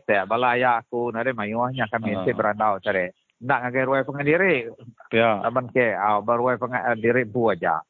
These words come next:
Speaker 2: Ah.
Speaker 1: Ingat, ulihnya, ulih di ngah aja aku harus ya.
Speaker 2: Ah, okey.
Speaker 1: Ah.
Speaker 2: Kenapa penutup
Speaker 1: Hmm.
Speaker 2: mua kita di rumah?
Speaker 1: Ah, nada enak,
Speaker 2: Nada
Speaker 1: nada
Speaker 2: enak.
Speaker 1: penutup mua ni saya.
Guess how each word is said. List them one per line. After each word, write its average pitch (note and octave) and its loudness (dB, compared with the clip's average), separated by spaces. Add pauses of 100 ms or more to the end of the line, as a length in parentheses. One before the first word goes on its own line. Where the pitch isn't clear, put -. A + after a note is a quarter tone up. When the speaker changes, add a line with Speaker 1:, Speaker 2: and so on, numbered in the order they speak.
(120)
Speaker 2:
Ah. G2+ -4
Speaker 1:
Ingat, A#2 0
ulihnya, A2+ -2
ulih C#3+ 2
di D3 2
ngah A#2 0
aja C#3 -2
aku B2 -4
harus A#2 -8 (320)
ya. F#2 -2 (340)
Speaker 2:
Ah, G#2 -2
okey. - -2 (400)
Speaker 1:
Ah. - -6
Speaker 2:
Kenapa E3 4
penutup E3 4
Speaker 1:
Hmm. G#2+ -2
Speaker 2:
mua D#3 6 (140)
kita C3+ 0
di A2+ -4
rumah? A2+ 4 (600)
Speaker 1:
Ah, A#2 0
nada C#3 2
enak, D3+ -2 (240)
Speaker 2:
Nada G#2+ 0
Speaker 1:
nada G#2 4
Speaker 2:
enak. G2+ 0
Speaker 1:
penutup B2 -4
mua G2+ 0
ni F#2 -6
saya. F2+ -4